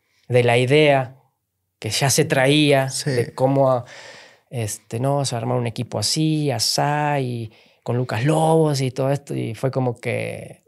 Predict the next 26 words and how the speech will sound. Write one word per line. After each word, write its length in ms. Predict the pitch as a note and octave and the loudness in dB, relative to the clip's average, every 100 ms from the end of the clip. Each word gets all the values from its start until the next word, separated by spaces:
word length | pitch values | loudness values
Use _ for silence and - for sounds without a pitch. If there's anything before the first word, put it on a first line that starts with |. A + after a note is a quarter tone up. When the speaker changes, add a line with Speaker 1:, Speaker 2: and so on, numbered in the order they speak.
| _ | _
Speaker 1:
este, 580 | A2 A2 - - G#2 G2+ | -12 -12 -16 -14 -14 -12
no, 280 | A2 D#3 | -10 -6
dale 200 | E3+ D#3+ | -4 -4
para 140 | D#3 C#3 | -2 -4
adelante, 400 | A#2 B2+ - - _ _ _ _ | -4 -10 -12 -20 _ _ _ _
dale 180 | - C3+ | -10 -8
para 140 | C3 B2+ C#3+ | -6 -4 -4
adelante, 340 | E3 E3 D#3 | -4 -4 -4
y 140 | C3+ | -4
este, 960 | A#2+ A2 - A#2+ A#2 G#2 G2 G2+ A2+ - _ _ _ _ _ _ _ _ - | -6 -10 -10 -8 -8 -8 -12 -14 -16 -20 _ _ _ _ _ _ _ _ -16
eh, 240 | G#2+ F#2 D#3 D#3+ D3 _ - | -14 -14 -16 -20 -20 _ -4
por 140 | A#2+ | 0
mí 120 | B2+ | 2
sí, 300 | - D#3+ D#3+ - - E3 - - | 2 -2 -4 -20 -20 -20 -20 -2
tal 200 | C#3 C3 | 0 2
sí, 440 | - C#3 C#3+ C#3 _ _ _ | 2 2 0 -6 _ _ _
este, 480 | - A2+ - - A#2 | -12 -10 -10 -12 -12
yo 120 | A2 | -4
ya 80 | B2 | 0
lo 60 | B2+ | 2
había 140 | C3 | 2
tenido 200 | C3 C3 | 0 -2
el 80 | B2 | -2
Tuca 180 | B2 C3 | -2 -2
en 40 | |
Morelia, 420 | B2+ B2 D#3+ E3+ | 0 0 0 -4